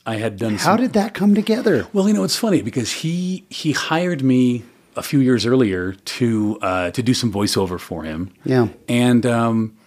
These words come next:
Speaker 1: uh, for, for, it was actually for Michael Vey. <laughs> The
Speaker 2: Oh, wow.
Speaker 1: very first Michael Vey, I, I, I played this, this very serious man. And,
Speaker 2: Yeah.
Speaker 1: and, uh,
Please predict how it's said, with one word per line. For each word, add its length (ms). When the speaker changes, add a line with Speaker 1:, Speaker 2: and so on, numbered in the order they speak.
Speaker 1:
uh, 240
for, 520
for, 420
it 120
was 120
actually 380
for 420
Michael 340
Vey. 420
<laughs> 40
The 220
Speaker 2:
Oh, 160
wow. 120
Speaker 1:
very 180
first 360
Michael 300
Vey, 480
I, 440
I, 80
I 60
played 300
this, 380
this 300
very 420
serious 640
man. 380
And, 160
Speaker 2:
Yeah. 240
Speaker 1:
and, 260
uh, 260